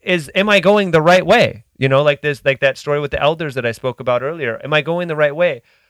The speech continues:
Maybe I should go dance a little bit, find out what's going on. And through dancing, I can find out, "Oh, this hurts," or, "This is stuck," or, "Gosh, you know, like, I don't feel like I'm moving towards chaos," or, "I don't wanna talk to anybody. I'm just lying in the corner." There's so much that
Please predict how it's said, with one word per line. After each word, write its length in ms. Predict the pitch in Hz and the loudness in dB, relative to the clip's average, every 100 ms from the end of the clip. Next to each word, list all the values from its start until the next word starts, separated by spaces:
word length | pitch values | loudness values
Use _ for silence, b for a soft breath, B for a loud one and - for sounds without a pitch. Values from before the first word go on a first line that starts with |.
| _ _ | _ _
Maybe 260 | 151 165 | -4 2
I 60 | 185 | 0
should 140 | 175 | 0
go 100 | 160 151 | -10 -8
dance 360 | 135 165 175 | -2 -2 -2
a 60 | 139 | -8
little 220 | 120 110 | -8 -8
bit, 240 | 101 98 _ _ _ _ _ _ _ _ | -10 -16 _ _ _ _ _ _ _ _
find 300 | 165 180 180 | -2 0 2
out 160 | 170 | 0
what's 160 | 160 135 | -4 -6
going 360 | 151 151 151 | -6 -6 -4
on. 260 | 139 143 117 | -2 -4 -6
And 140 | 107 _ | -12 _
through 240 | 139 214 | -10 -8
dancing, 400 | 170 160 214 131 | -4 -4 -4 -6
I 80 | 123 | -6
can 100 | 180 | -6
find 220 | 170 160 | -8 -8
out, 140 | 151 156 | -6 -6
"Oh, 100 | 160 | -10
this 300 | 104 147 - | -12 -12 -8
hurts," 380 | 135 151 160 - | -6 -6 -8 -16
or, 60 | |
"This 200 | 107 - | -20 -20
is 100 | 135 | -20
stuck," 500 | - - 139 147 156 | -20 -6 0 0 -2
or, 140 | 123 101 b b b | -8 -10 b b b
"Gosh, 400 | - 156 156 - | -6 -4 -4 -6
you 60 | 131 | -12
know, 160 | 123 127 | -10 -6
like, 180 | 127 | -4
I 80 | 127 | -2
don't 220 | 147 147 _ _ _ | -4 -6 _ _ _
feel 220 | 147 139 | -2 0
like 160 | 135 | 0
I'm 120 | 127 117 | -4 -8
moving 280 | 135 143 135 | -10 -10 -8
towards 220 | 127 110 | -10 -10
chaos," 460 | 147 151 156 151 | -6 -4 -2 -6
or, 160 | 123 110 _ _ _ | -10 -16 _ _ _
"I 80 | 139 | -8
don't 100 | 196 | -6
wanna 160 | 156 | -8
talk 340 | 101 120 156 - | -12 -2 -2 -2
to 80 | 156 | -6
anybody. 440 | 151 151 143 147 | -6 0 0 2
I'm 120 | 143 | -2
just 140 | 165 104 | -2 -8
lying 400 | 110 131 151 156 | -4 0 -2 -2
in 100 | 143 | -10
the 80 | 123 | -10
corner." 380 | - 147 151 | -6 -4 -4
There's 200 | 147 151 | -6 -8
so 260 | - 180 190 | -8 -4 -4
much 340 | 170 170 156 | -4 -8 -8
that 200 | - 135 | -8 -8